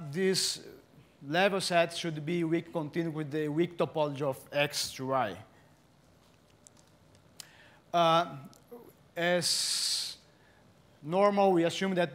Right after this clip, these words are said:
our inverse problem have a, a solution. So here the, um, F zero minimized solution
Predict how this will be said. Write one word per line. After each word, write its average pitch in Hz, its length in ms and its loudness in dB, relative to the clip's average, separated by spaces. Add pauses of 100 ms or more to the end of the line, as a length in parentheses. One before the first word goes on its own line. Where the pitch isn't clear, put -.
(120)
our 156 220 0
inverse 180 320 0
problem 165 300 -2
have 151 240 -2
a, 135 180 -4 (220)
a 151 100 -2
solution. 214 760 2 (260)
So 185 460 2
here 175 320 2 (100)
the, 151 280 -2 (760)
um, 160 720 -2 (420)
F - 540 0 (140)
zero 190 420 2
minimized 175 540 0
solution 180 680 0